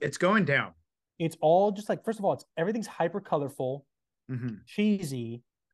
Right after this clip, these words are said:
Speaker 2: It, it, it's like, nothing's good, dude. And they put out, like, when you have to put out ninety shows, like,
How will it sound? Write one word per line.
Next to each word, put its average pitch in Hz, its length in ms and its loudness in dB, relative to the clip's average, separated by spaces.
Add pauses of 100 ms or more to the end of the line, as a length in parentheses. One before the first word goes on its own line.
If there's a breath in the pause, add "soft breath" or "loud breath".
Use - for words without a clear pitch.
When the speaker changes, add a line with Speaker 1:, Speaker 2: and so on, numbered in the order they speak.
(120)
Speaker 2:
It, 160 220 -2
it, 180 180 -4
it's 165 160 -2
like, 151 120 0
nothing's 160 500 -2
good, 110 220 -8
dude. 113 100 -14
And 135 100 -6
they 151 60 -4
put 190 120 -4
out, 196 120 0 (100)
like, 151 240 -6
when 175 140 -6
you 208 40 0
have 247 80 -4
to - 60 -10
put 262 120 -2
out 170 120 0
ninety 135 460 -8
shows, 131 500 -6
like, 120 180 -8